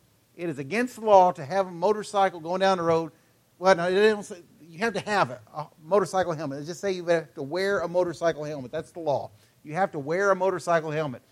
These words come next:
Well, they don't want to wear it on their head, so what they do is they put it on their elbow. And so they'll be going down the road with the helmet on their elbow. And they're always getting in accidents. You ever see the driving down there? It is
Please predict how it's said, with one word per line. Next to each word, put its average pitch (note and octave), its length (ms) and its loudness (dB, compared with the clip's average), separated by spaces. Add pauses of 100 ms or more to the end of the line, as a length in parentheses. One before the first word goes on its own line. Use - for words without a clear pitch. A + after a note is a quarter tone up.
(200)
Well, D3+ 100 -8
they G3+ 40 0
don't A#3+ 120 2
want A3+ 140 6
to G3+ 40 4
wear G#3 180 6
it G3 60 6
on F3+ 100 6
their C#3+ 120 -6
head, C#3 400 -2 (260)
so - 120 -18
what F#3 100 -8
they F#3 120 -2
do A3 200 0
is F3+ 80 0
they E3+ 100 0
put A#3 240 6
it G#3 100 0
on F3 160 -2
their D#3 160 -6
elbow. D#3+ 540 4 (960)
And D#3 100 -20
so F3 140 0
they'll G3 140 2
be G3+ 100 4
going G3+ 180 0
down F#3 160 4
the E3+ 60 0
road F3 400 4 (120)
with E3+ 160 -12
the C3+ 120 -10 (400)
helmet B3 300 2
on F#3 120 8
their D#3 120 -2
elbow. G3 500 2 (1000)
And D3+ 260 -8
they're G#3 220 4
always F#3+ 220 4
getting D3 180 -6
in C3+ 60 -6
accidents. C3+ 360 -6
You F#3+ 140 0
ever A3+ 120 6
see G#3 180 -6
the C#3+ 120 -8
driving F#3 540 0
down A3+ 280 6
there? A3+ 260 -8
It G#3 260 -4
is C3 320 -10